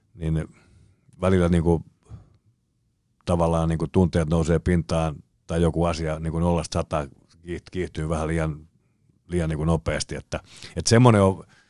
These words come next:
ei sit kuitenkaan sitten pitkässä juoksussa niin kuin hirveästi niin kuin sit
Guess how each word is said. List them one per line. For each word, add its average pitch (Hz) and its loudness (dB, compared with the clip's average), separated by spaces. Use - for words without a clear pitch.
ei 107 -2
sit 104 0
kuitenkaan 117 6
sitten - -2
pitkässä 110 2
juoksussa 98 2
niin 95 4
kuin 92 6
hirveästi 98 6
niin 90 6
kuin 82 0
sit 90 -2